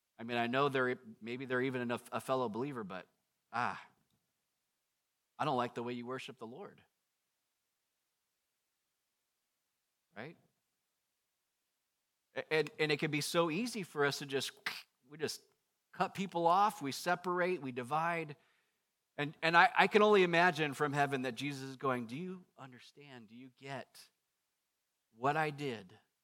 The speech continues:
What I bore upon the cross?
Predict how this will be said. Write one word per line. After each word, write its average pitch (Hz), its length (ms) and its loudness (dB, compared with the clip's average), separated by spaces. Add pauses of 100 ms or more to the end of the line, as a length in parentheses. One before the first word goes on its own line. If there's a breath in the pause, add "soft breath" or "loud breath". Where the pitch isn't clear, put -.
(1600)
What 139 180 4
I 160 140 2
bore 139 340 4
upon 147 320 -4
the 143 80 -6
cross? - 720 -8